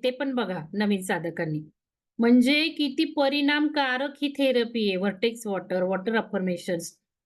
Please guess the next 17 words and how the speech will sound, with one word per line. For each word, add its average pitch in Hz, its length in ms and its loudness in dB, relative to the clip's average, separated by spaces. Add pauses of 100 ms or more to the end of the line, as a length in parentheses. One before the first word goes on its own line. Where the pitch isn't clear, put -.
(120)
आणि 247 180 2
ओंकाराने 269 680 2
तर 302 200 -2
श्रीयंत्र 294 580 2
उमटतं 285 460 0
पाण्यामध्ये. 180 600 -4 (600)
आणि 220 180 4
या 269 160 4
सगळ्या 269 360 0
अद्भुत 208 380 0
दैवी 226 480 0
शक्ती 269 480 -4
आपल्याला 269 380 0
ओंकाराद्वारेच 247 880 0
मिळतात 233 320 -2 (180)
जास्तीत 196 460 -4
जास्त. 226 380 -2